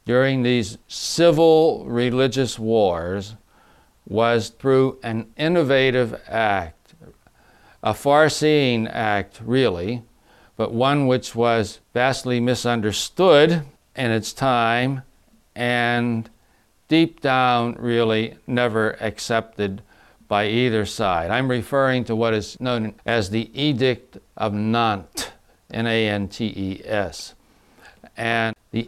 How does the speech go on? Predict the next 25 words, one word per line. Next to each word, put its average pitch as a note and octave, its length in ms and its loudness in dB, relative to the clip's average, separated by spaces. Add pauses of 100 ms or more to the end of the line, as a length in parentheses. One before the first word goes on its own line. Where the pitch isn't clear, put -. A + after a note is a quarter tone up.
Edict F3 460 2
of A2+ 160 0
Nantes B2 500 0
was A2+ 600 0
the, G#2+ 340 -2 (280)
the A2 160 -2
attempt D3 760 -2 (440)
of A2 320 0
the G#2+ 80 -2
King E3+ 480 0
of B2 180 -4
France, E2+ 640 -6
who F#2 140 -6
was F2+ 200 -6
Henry C3 680 -2 (460)
the A2+ 140 0
Fourth, G2 680 -4 (1200)
to - 60 -12
bring D3 680 -2 (240)
this A#2 180 -2
senseless B2+ 680 -4
fighting G#2+ 720 -2 (420)
to A#2 180 -2
an A2 120 -2
end, E2 540 -6